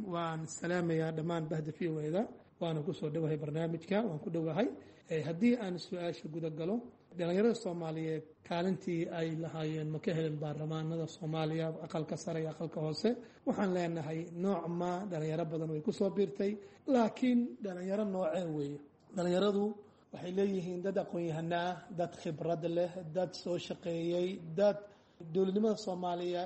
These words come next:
iyo aragti aqoon-yahano leh, laakiin isma lehay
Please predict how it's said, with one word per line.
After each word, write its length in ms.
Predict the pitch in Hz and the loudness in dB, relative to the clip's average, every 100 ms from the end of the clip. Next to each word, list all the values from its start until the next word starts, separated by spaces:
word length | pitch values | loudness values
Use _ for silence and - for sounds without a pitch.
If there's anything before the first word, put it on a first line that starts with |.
| 185 | -4
iyo 160 | 175 | -6
aragti 420 | 190 175 170 - 202 180 | -4 -4 -4 -2 -2 -2
aqoon-yahano 540 | - 160 160 170 180 | -4 -2 0 2 2
leh, 180 | 190 208 - - - - - | 2 0 -4 -20 -20 -16 -2
laakiin 440 | 185 175 - 214 214 | 0 0 2 2 2
isma 240 | - 240 | 4 6
lehay 340 | 240 214 202 | 6 4 0